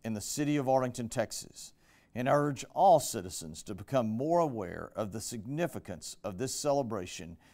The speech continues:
in our history and in the heritage of our nation and our city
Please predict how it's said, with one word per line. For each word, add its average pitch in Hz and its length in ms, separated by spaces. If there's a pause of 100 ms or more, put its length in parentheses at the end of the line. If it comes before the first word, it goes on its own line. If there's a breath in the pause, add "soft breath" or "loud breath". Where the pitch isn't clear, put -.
(100)
in 101 160
our 104 160
history - 460 (480 soft breath)
and 135 260
in 139 80
the 123 80
heritage 113 720
of 92 160
our 90 100
nation 123 500 (420 soft breath)
and 95 120
our 95 100
city 143 440